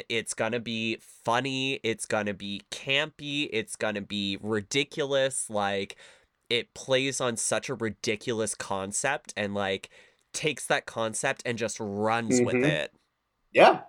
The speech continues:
Speaker 2: So, I mean, look forward to that. I'm, I'm looking forward to watching it and talking about it. Um,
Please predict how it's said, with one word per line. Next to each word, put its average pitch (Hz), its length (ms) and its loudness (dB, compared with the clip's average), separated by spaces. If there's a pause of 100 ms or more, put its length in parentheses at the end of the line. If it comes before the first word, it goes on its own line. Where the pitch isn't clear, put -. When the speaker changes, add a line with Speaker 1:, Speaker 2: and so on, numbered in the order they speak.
(100)
Speaker 2:
So, 127 520 8
I 127 60 0
mean, 120 180 6
look 127 160 8
forward 139 260 10
to 127 80 4
that. 143 220 10
I'm, 117 300 2
I'm 107 140 0
looking 113 220 2
forward 120 300 6 (160)
to 117 120 6
watching 135 360 10
it 208 200 4
and 156 340 10
talking 180 300 8
about 120 200 10
it. 104 200 -2 (720)
Um, 151 680 10